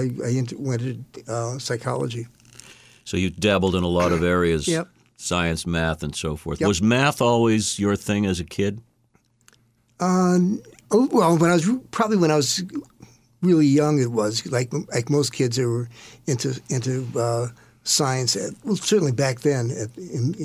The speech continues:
Speaker 1: in those years, if you were, uh, generally good at, at math and science, you s-, you thought you were gonna be a mathematician in some sense. Then you find out that,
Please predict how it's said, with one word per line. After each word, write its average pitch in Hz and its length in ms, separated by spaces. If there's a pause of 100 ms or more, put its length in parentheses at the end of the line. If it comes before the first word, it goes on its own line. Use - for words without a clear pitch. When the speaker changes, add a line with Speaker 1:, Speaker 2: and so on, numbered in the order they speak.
(160)
Speaker 1:
in 147 60
those 127 260
years, 131 380 (360)
if - 160
you 139 120
were, 131 240 (100)
uh, 123 200 (100)
generally 139 320
good 127 340
at, - 60
at 127 180
math 123 280
and 123 100
science, 120 420
you 127 100
s-, - 340
you 143 120
thought 123 280
you 127 60
were 120 40
gonna 123 140
be 120 120
a 117 40
mathematician 117 680
in 117 100
some 120 240
sense. 113 380 (760)
Then 143 120
you 135 100
find 127 300
out 120 140
that, 127 180